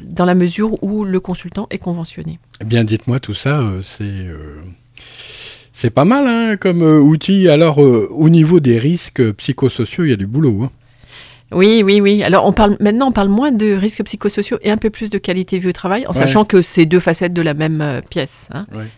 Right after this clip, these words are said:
Speaker 1: clairement. Oui, il y a des, il y a
Speaker 2: Tout
Speaker 1: effectivement
Speaker 2: dépend du domaine, évidemment, dans lequel on travaille aussi.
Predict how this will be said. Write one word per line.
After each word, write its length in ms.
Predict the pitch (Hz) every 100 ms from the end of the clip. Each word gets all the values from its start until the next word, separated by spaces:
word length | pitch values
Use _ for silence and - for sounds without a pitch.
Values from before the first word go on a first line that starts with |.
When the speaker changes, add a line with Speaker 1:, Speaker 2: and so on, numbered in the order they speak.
| _
Speaker 1:
clairement. 420 | - 170 170 170 -
Oui, 140 | 180 202
il 40 |
y 40 | 180
a 60 |
des, 100 | 160
il 120 | - 160
y 40 |
a 100 | 147
Speaker 2:
Tout 60 | -
Speaker 1:
effectivement 360 | 160 160 196
Speaker 2:
dépend 280 | 190 185 202
du 200 | 160 135
domaine, 420 | 131 131 156 160
évidemment, 500 | 120 117 120 120 131
dans 140 | 120 107
lequel 240 | 104 131
on 80 | 104
travaille 460 | - 131 151 180
aussi. 240 | 104 -